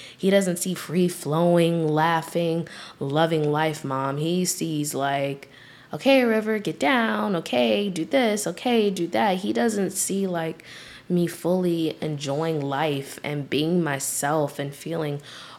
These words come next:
open to expressing myself. And I think our kids need to see more of that. They need to be able to see that we're people too. You know, we're put in these authoritative positions over them, and they see us standing over them like, "Okay, that's mama,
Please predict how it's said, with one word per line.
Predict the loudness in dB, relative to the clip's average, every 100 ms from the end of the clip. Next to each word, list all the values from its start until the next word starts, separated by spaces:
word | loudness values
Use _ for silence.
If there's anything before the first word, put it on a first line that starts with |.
| -2
open | 0 2 -2 -2
to | -4
expressing | -4 -4 -2 -2 0 -2 -4
myself. | -4 -4 -6 -4 -6 -10 -16 -20 -20 -20 -20 -18 -8 2
And | 4
I |
think | 4 4
our | 2
kids | 0 0 0 2
need | -2
to | -2
see | -2 0 2
more | 0 0 -2
of | -4
that. | -2 -2
They | 0 0
need | 2 0
to | -2
be | -2 0
able | 0 -2
to | -4
see | -4 -4
that | -2 -2
we're | -2
people | -2 -4 -4 -4
too. | -4 -4 -4 -4 -8 -18 -20 -20 -12 -2
You |
know, | 4
we're | 4
put | 4 2 4
in | 4
these | 4 2
authoritative | -2 -4 0 2 4 2 0 0 -2
positions | -4 -2 0 0 0 -2 -2
over | 0 0 0
them, | 0 -2 -4 -6 -10 -18 -16 -18 -2
and | 4 6 6
they | 4
see | 2 4 4
us | 2
standing | 0 2 2
over | 2 2
them | 0 -2
like, | -2 -2
"Okay, | -2 0 -2
that's | 0 -2 -2
mama, | 0 0 0 -4